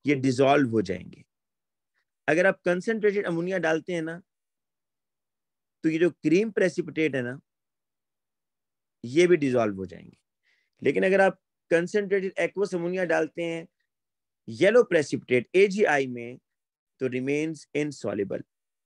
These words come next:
remains insoluble। तो बेटा ये टेबल आपको याद रखना है। अब आपको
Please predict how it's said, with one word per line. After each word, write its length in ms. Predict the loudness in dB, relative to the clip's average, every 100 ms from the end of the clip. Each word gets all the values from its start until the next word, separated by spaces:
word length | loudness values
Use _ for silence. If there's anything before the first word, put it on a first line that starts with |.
| -6
remains 580 | -2 0 0 0 -4 -10 -20 _ _ _ _ _ _ _ _ _ _ _ _ _ _ _ _
insoluble। 920 | 2 2 0 0 2 2 4 2 0 -4
तो 60 | -4
बेटा 180 | 0
ये 220 | 0 0 0
टेबल 360 | 0 0 0
आपको 280 | -2 -4 -6
याद 320 | -4 -4 -8
रखना 260 | -12 -18 -20
है। 100 | -20 _ _ _ _ _ _
अब 100 | 0
आपको 640 | 0 0 _ 0 2 2